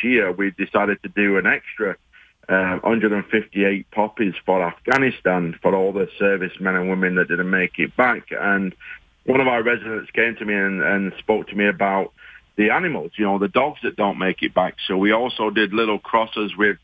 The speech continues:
purple poppies on for all the service dogs that didn't make it back. So it's actually against our fence on the west side of the building. And, uh, we've got, there's fifty-five flags that represent all the residents. So some of the residents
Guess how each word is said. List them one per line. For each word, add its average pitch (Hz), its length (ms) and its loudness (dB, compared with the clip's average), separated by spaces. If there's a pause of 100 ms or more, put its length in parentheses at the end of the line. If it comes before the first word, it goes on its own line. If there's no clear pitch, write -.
(160)
purple 156 320 0
poppies 92 420 -4
on 90 320 0
for 95 180 2
all 101 200 2
the 92 200 -8
service 117 400 -2
dogs 87 200 -4 (100)
that 76 220 -10
didn't - 160 -16
make 85 240 -4
it - 120 -8
back. 78 260 0 (640)
So 85 120 2
it's 95 160 -10
actually 110 440 -2
against 135 480 -2
our 110 260 0
fence 110 320 -2
on 92 200 -2
the 87 200 -2
west 101 220 4 (120)
side 98 420 2 (460)
of 85 140 0
the 92 100 2
building. 92 600 0 (560)
And, 95 480 4
uh, 95 380 2
we've 98 180 -4
got, - 220 -2 (180)
there's 95 240 -2 (380)
fifty-five 120 760 0
flags 98 400 0
that 101 120 -2
represent 95 640 -2
all 104 260 0
the 104 80 0
residents. 90 580 -2
So 92 320 2
some 135 140 2
of 131 80 2
the 127 80 2
residents 110 460 -2